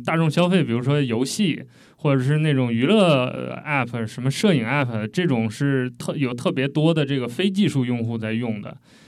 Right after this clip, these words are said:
那他们可能有的人，比如我见过很多不懂技术的用户，他确实不知道某某助手这种东西是怎么在给你装这个 App，他就觉得这个玩意儿方便，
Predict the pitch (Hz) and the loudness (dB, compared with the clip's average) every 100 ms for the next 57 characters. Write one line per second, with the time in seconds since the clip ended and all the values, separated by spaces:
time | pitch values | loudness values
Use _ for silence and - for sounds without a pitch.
0 | _ 139 127 160 180 175 127 117 147 143 | _ -8 -6 0 0 0 0 0 2 2
1 | 113 131 143 147 165 160 131 127 139 151 | 2 2 2 0 -2 -6 -4 0 2 0
2 | 156 143 120 120 160 131 120 104 120 135 | 0 -2 -2 0 2 2 0 -4 0 0
3 | 139 196 117 98 101 165 131 123 113 127 | 2 0 0 -4 0 0 2 0 0 0
4 | 120 120 113 - 160 - 135 120 131 180 | 0 -4 -6 -8 -4 0 0 0 -2 -2
5 | 139 147 135 117 123 151 117 123 160 127 | 0 0 0 0 0 0 0 0 -2 -2
6 | 104 110 127 107 127 139 135 120 110 _ | -8 -6 -6 -4 -4 -2 -2 -4 -8 _
7 | - - _ - 143 131 120 117 117 117 | -20 -20 _ -8 -2 -2 -4 -8 -8 -10
8 | - 104 117 127 143 131 131 120 127 131 | -8 -6 -4 -2 0 0 0 0 0 0
9 | 135 120 127 104 107 - 160 151 131 139 | -2 -4 -4 -6 -8 -4 0 0 0 -2
10 | 165 143 117 135 123 151 175 190 165 | -2 -2 0 -2 -4 -6 -4 -2 -4